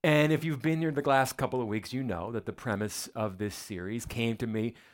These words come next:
from the website Reddit. This is a website that sort of invented the idea of doing an A M A, as they call it, where they would invite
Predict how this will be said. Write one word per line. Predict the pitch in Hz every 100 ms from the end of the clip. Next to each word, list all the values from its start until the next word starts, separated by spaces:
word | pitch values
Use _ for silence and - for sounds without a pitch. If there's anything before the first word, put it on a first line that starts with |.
| _ _ _
from | - 127 131 127
the | 139
website | 113 117 98 - 113 120 -
Reddit. | 113 120 147 147 180 156
This | 135 139
is | 131
a |
website | 123 123 131 95 143 127 123
that | 123 117 - _ -
sort | 147
of | 127 - _
invented | 165 147 113 156 170 185 156
the | 151
idea | 139 139 123 143
of | 143 113 107
doing | 170 143 120 120 - _ -
an | 160 170
A | 170 147 135
M | 127 127
A, | 113 101
as | 98 95
they | 104
call | - 107 92
it, | 113
where | 123
they | 135 147
would | 151 165
invite | 160 131 131 123 123